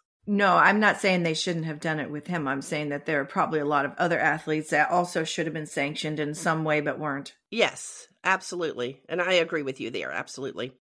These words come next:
Speaker 2: Well, Aaron was charged with five gun charges and first-degree murder.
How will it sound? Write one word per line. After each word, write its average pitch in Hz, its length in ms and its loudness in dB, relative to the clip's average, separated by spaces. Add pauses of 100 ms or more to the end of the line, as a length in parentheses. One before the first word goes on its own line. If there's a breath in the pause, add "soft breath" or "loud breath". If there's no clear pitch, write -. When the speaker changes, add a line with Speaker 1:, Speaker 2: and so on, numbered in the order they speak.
(380)
Speaker 2:
Well, 180 360 4
Aaron 226 340 2
was 285 180 -4
charged 180 340 0
with 165 140 -8
five 175 480 0
gun 190 200 0
charges 160 600 -6
and 156 180 -8
first-degree 202 580 -8
murder. 156 500 -6